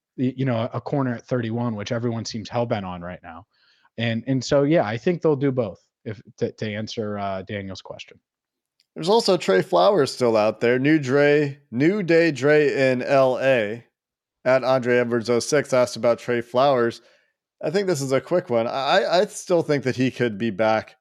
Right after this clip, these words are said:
Speaker 2: for the
Speaker 1: Mm-hmm.
Speaker 2: Bengals. He was a street free agent last year, picked up in the middle of the season, right? It was after
Speaker 1: Mm-hmm.
Speaker 2: Seattle cut him. Or was it a waiver claim? Do you remember?
Speaker 1: No, it was, uh, they claimed him.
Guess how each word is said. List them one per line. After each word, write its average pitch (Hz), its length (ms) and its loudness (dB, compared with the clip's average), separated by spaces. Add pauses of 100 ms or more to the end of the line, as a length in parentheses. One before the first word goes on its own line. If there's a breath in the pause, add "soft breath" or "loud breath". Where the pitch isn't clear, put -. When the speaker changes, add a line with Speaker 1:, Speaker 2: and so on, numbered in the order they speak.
(460)
Speaker 2:
for 123 120 0
the 120 80 0
Speaker 1:
Mm-hmm. 98 100 -6 (200)
Speaker 2:
Bengals. 113 340 -4
He 151 120 -6
was 208 220 -2
a 123 60 -4
street 131 380 -4
free 117 240 -2
agent 117 280 -2
last 120 320 -2
year, 123 120 -4
picked 117 260 -4
up 117 140 -6
in 110 80 -10
the 110 60 -6
middle 110 260 0
of 104 60 -4
the 104 80 -4
season, 113 520 -4 (320)
right? 120 300 0 (280)
It 113 60 -6
was 107 140 -4
after 117 300 0
Speaker 1:
Mm-hmm. 101 80 -6
Speaker 2:
Seattle 113 380 2
cut 113 240 0
him. 120 220 -6 (480)
Or 120 80 -4
was 147 180 2
it 165 60 -2
a 160 40 2
waiver 131 360 0
claim? 101 280 -10 (200)
Do 123 60 -8
you 147 80 -2
remember? 165 460 -6 (1400)
Speaker 1:
No, 151 240 4
it 117 80 -2
was, 135 240 0
uh, 123 220 2
they 123 140 0
claimed 113 300 -4
him. 120 100 -8